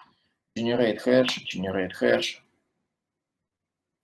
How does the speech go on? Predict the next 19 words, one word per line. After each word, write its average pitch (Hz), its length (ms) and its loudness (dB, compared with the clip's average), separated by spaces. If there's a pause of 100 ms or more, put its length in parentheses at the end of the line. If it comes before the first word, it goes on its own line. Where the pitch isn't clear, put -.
(1900)
Вот 123 180 6
у 120 40 4
меня 120 200 8
появился 123 500 6
вот 110 120 -2
эта 120 180 -2
колбаса, 110 540 6
вот 127 160 4
этот - 300 -14
хэш. - 500 -6 (120)
Я 101 120 0
его 95 120 0
копирую. 104 560 -4 (120)
Это 107 180 0
я 139 80 8
сейчас 139 100 4
вам 135 140 6
показываю, 143 420 6
как 143 300 4